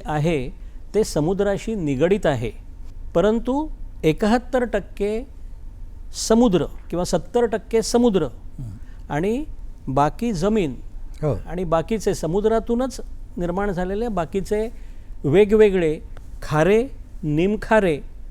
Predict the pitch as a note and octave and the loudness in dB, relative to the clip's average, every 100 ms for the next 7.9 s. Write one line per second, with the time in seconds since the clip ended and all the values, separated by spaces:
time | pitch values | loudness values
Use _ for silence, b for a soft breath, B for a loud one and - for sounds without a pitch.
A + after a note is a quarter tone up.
0 | - - - G3 B3+ - E3 F#3+ A3+ A#3+ | -12 -10 -6 -4 -4 -4 -2 0 0 0
1 | - G#3+ F3+ B2+ - - - A2+ - - | 2 4 4 2 -4 -10 -10 -10 -8 -6
2 | E3 D#3 F#3+ G3 F3 E3+ D3+ D#3+ C#3+ B2+ | 0 4 4 4 2 2 0 -2 -2 -2
3 | - b b E3 D3+ A3+ F#3 F#3+ F#3+ G3+ | -6 b b -4 0 4 4 4 2 4
4 | F3 - - b b b - - G#3+ C#4 | 4 2 -2 b b b -8 0 0 0
5 | - - D#3+ D#3+ E3+ A3+ A#3+ - E3 D#3 | -6 -8 0 2 4 2 2 0 0 -2
6 | E3+ - - - - - - E3 D3+ - | -4 -6 -12 -12 -12 -12 -6 -2 -2 -2
7 | G3+ D#3 D3 D3 C3+ G#3 - C#3 C3 | -2 0 0 -2 -4 -6 -4 -4 -4